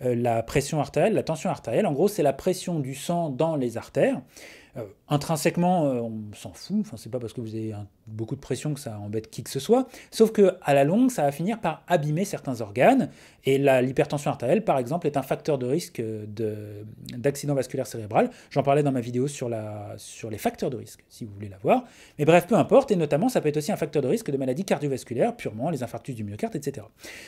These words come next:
Donc, ça vaut le coup d'essayer de tester les différents traitements contre l'hypertension artérielle pour savoir lequel, lesquels sont les meilleurs. Et donc là, on a fait un essai qui recrutait plein de patients, euh, quinze mille patients qui ont reçu donc de la chlortalidone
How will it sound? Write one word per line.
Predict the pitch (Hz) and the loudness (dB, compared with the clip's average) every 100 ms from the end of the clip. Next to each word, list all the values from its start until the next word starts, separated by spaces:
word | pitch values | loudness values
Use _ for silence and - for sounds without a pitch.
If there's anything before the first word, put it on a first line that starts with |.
| - | 4
Donc, | 277 294 | 4 4
ça | - 190 | 4 6
vaut | 147 208 | 10 8
le | |
coup | 214 277 294 | 8 4 4
d'essayer | 202 202 214 233 214 214 | 4 0 0 2 4 4
de | 160 147 | 2 2
tester | 214 208 - 180 | 2 0 2 0
les | |
différents | 135 147 135 | 0 -2 -4
traitements | - 147 151 143 - _ | -4 -4 -2 -4 -6 _
contre | 143 139 | -6 -4
l'hypertension | 123 113 - - 113 | -4 -6 -10 -12 -10
artérielle | - 202 | 0 0
pour | 220 | 0
savoir | 143 151 180 | -2 0 2
lequel, | 139 139 208 254 - - - | 0 2 2 2 -2 -16 -10
lesquels | 120 165 262 | -6 2 2
sont | - | 2
les | 208 | 0
meilleurs. | 196 160 139 123 | 2 0 -2 -2
Et | |
donc | 135 147 | -4 0
là, | 277 | 2
on | 247 | 4
a | 143 | 2
fait | - | 0
un | - 135 | 0 0
essai | 113 - 202 | 0 0 0
qui | - 147 135 | 0 -4 -2
recrutait | 131 - 135 135 | -4 -4 -4 -4
plein | 247 294 | 0 0
de | |
patients, | 160 143 - 226 - - - - - | -2 -6 -6 -8 -8 -20 -20 -20 -12
euh, | 123 120 | -2 -2
quinze | - 254 | 4 4
mille | 240 240 | 6 4
patients | 190 - 208 214 | 2 0 -2 -2
qui | 151 | -2
ont | |
reçu | 131 139 - 175 | 0 0 -2 -4
donc | 135 123 | -4 -2
de | 117 | -2
la | 113 107 104 | -4 -4 -8
chlortalidone | - 131 - 131 113 110 117 269 285 139 | -4 -4 -4 -4 -4 -4 2 2 2 -4